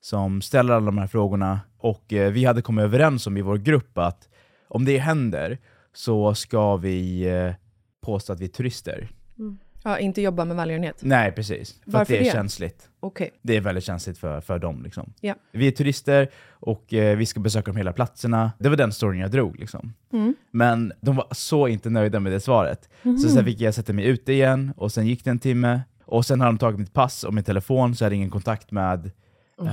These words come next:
Speaker 2: fan.
Speaker 1: det gänget längre. Så de var s-, förmodligen var väntade där liksom.
Speaker 3: Och här tänkte du fortfarande att det här kommer
Speaker 1: Ja, det var ju lite så här, ah, gud, så här, vi hade ju en plan för vad vi skulle göra redan den dagen. Men kände ändå att det här kommer vara långdraget, men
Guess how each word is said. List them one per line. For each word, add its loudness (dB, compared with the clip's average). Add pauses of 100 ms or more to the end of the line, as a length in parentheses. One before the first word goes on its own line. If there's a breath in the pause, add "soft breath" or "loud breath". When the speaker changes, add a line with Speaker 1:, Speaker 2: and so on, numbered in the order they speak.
(140)
Speaker 2:
fan. -4
Speaker 1:
det 0
gänget 2
längre. 2
Så -2
de 0
var 0
s-, -6 (240)
förmodligen 2
var 0
väntade 0
där -2
liksom. -12 (160)
Speaker 3:
Och 6
här 4
tänkte 4
du 4
fortfarande 0
att -6
det 0
här 2
kommer -2 (340)
Speaker 1:
Ja, 6
det 4
var 6
ju 6
lite 6
så 2
här, 6
ah, -6 (360 loud breath)
gud, -6 (120)
så -4
här, 0 (180)
vi -2
hade 2
ju 4 (340)
en -8
plan 4
för -2
vad 0
vi -2
skulle -4
göra 2 (120)
redan -2
den 0
dagen. -6 (300 soft breath)
Men 2
kände 0
ändå 0
att -4 (540)
det 0
här 0
kommer -8
vara -2
långdraget, 0
men -8